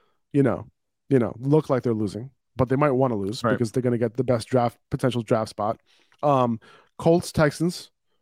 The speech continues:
Speaker 1: right? And they're playing e-, against each other this week. So,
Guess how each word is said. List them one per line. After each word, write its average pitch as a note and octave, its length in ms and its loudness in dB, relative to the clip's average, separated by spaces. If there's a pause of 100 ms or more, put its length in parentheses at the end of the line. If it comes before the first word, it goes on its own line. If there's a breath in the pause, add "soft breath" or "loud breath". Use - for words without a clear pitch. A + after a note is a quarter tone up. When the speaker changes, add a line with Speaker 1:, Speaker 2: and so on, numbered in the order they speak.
(180)
Speaker 1:
right? C3+ 200 4
And C#3+ 100 2
they're D3+ 100 6
playing D3+ 480 2
e-, - 100 -6
against C#3+ 340 0
each C3 120 0
other A#2+ 280 0 (180)
this C3 180 2
week. A#2+ 220 0 (380 loud breath)
So, B2+ 400 2